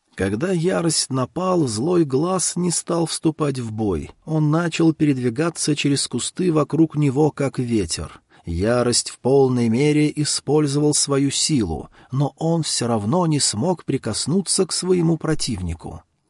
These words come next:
«Злой Глаз, ты просто собираешься уклоняться?» Ярость внезапно остановился. Его шесть глаз с улыбкой смотрели на Злого Глаза.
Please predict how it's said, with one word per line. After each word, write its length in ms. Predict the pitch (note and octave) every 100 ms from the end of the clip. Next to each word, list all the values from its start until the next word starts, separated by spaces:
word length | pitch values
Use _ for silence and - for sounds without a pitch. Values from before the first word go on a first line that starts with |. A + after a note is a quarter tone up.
| _
«Злой 460 | G2 G2+ G2+ G2 F#2
Глаз, 480 | F#2+ F2 - - - - -
ты 160 | - A#2
просто 380 | - B2+ - A#2+
собираешься 680 | - A2 G#2+ C#3 B2 - C3
уклоняться?» 840 | - A#2 G2+ G#2 - - G3 F#3+ - _ _ -
Ярость 640 | F2 G2+ F#3 F#3 F3+ -
внезапно 680 | F3+ F#3 E3+ D3+ E3+ D#3+ D#3
остановился. 960 | D3 - D#3 C#3+ A#2+ F2+ - - - - _ _ -
Его 380 | F#2 F2 A#2+
шесть 380 | A2+ - A2+ G2+
глаз 520 | G2 G#2 C3 D3+ - - -
с 160 | -
улыбкой 560 | F#2+ G2+ F#3+ F3+ - F#3
смотрели 600 | - F3+ E3+ D#3+ E3+ D#3+
на 140 | D#3
Злого 420 | C#3 C3 B2+ B2
Глаза. 640 | A#2+ A#2 F#2 D2+ D#2+ - -